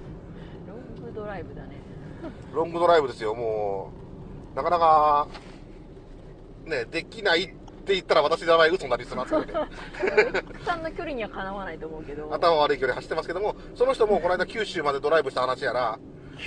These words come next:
Speaker 2: あの、
Speaker 1: 九州。
Speaker 2: 関東の方で、えっと、
Speaker 1: はい。
Speaker 2: ね、あの、伊香保温泉の方に行った話やら、伊東温泉の方に行った話やらって、結構ね、
Speaker 1: へー。
Speaker 2: あの、新婚旅行でドライブしながら、
Speaker 1: うんうん。
Speaker 2: うん。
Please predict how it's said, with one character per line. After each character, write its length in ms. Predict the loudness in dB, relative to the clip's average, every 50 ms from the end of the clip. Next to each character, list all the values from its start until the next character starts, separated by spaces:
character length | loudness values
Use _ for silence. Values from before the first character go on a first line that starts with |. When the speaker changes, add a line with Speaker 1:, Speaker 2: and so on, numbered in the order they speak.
| -12 -8 -6
Speaker 2:
あ 60 | -4
の、 400 | 0 0 2 2 2 0 -2 -4 -8
Speaker 1:
九 120 | -12 -14
州。 120 | -14 -14 -14 -16 -18 -20 -20 -20 -20 -12 2
Speaker 2:
関 200 | 6 6 6 6
東 140 | 6 6 6
の 80 | 6
方 200 | 8 8 6 8
で、 260 | 8 8 6 8 6
え 60 | 4 2
っ 20 |
と、 480 | 2 0 0 0 0 0 -2 -2 -2 -2
Speaker 1:
は 60 | -2
い。 20 |
Speaker 2:
ね、 80 | -4 -4 -4 -6 -6
あ 60 | -8 -6
の、 220 | -4 -4 -4 -4 -6
伊 100 | -8 -4
香 120 | -2 0 0
保 120 | 2 2
温 120 | 2 0
泉 160 | 0 -2 -2 -2
の 80 | -2
方 120 | -2 -2 -4
に 80 | -6
行 60 | -10
っ 40 | -4
た 160 | -2 0 0
話 260 | 2 0 -2 -2 -2 -2
や 80 | -2
ら、 140 | -2 -4 -6 -10 -16 -20
伊 60 | -20
東 160 | -8 -2 0 0
温 160 | 2 2 0
泉 180 | 0 -2 -4
の 60 | -2 -4
方 100 | -4 -6
に 80 | -6
行 20 | -4
っ 40 |
た 80 | -2 -2
話 240 | -2 -2 -2 -4 -4
や 40 | -4
ら 60 | -4
っ 60 | -6
て、 240 | -8 -10 -10 -10 -12 -14 -20 -20 -20 -20 -20 -20 -2
結 160 | 0 0 0 0
構 160 | 0 -2 0
ね、 100 | 0 -2
Speaker 1:
へ 20 | -6
ー。 160 | -6 -6 -6
Speaker 2:
あ 60 | -4
の、 180 | -4 -4 -4 -4
新 180 | -6 -8 -8
婚 200 | 2 2 2 4
旅 120 | 4 0 2
行 160 | 4 2 2
で 80 | 2 0
ド 140 | 0 2
ラ 120 | 4 4 4
イ 40 | 4
ブ 80 | 0
し 100 | -2 -2
な 80 | 0 0
が 80 | 0
ら、 200 | 0 -2 -4 -6 -10 _ _ _ _ _ _ _ _ -20
Speaker 1:
う 20 | -18
ん 40 | -18
う 40 | -18 -18 -18 -20 -20 -20 -20 -20 -20 -20 -20 -16 -12 -12
ん。 0 |
Speaker 2:
う 40 | -12 -12
ん。 100 | -12